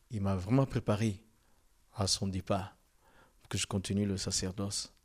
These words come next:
Et je, j'avais du plaisir à le faire. Tu vois, c'est ça. C'était très beau pour moi.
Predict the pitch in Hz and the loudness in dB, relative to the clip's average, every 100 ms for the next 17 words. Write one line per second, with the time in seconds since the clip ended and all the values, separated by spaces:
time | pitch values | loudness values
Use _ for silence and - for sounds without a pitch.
0 | _ - - - _ - 95 95 95 85 | _ -20 -20 -20 _ 0 2 4 2 0
1 | 98 101 120 123 107 110 117 110 131 107 | 0 6 8 8 6 8 8 10 6 6
2 | 92 85 98 95 - _ - - _ _ | 2 0 0 0 -4 _ -20 -20 _ _
3 | _ _ - - - - - - - 78 | _ _ -20 -10 -10 -8 -8 -6 -2 -4
4 | - - - 104 107 110 107 98 104 98 | -4 -8 -6 -4 0 0 0 -4 -4 -2
5 | 110 | -2